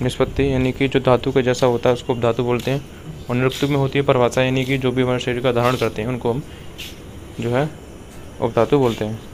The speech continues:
तो अब हमारे उपधातु में सात हैं, तो उनको कुछ कौन कौन सी धातुओं के जो है उपधातु बताई गई हैं।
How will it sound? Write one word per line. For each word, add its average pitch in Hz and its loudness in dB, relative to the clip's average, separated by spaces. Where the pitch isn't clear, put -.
तो 127 4
अब 127 2
हमारे 127 4
उपधातु 120 2
में 131 2
सात 120 2
हैं, 135 0
तो 139 0
उनको 127 0
कुछ 123 -2
कौन 131 6
कौन 131 6
सी 139 2
धातुओं 131 4
के 131 2
जो 127 2
है 135 4
उपधातु 123 4
बताई 120 4
गई 120 0
हैं। 131 -2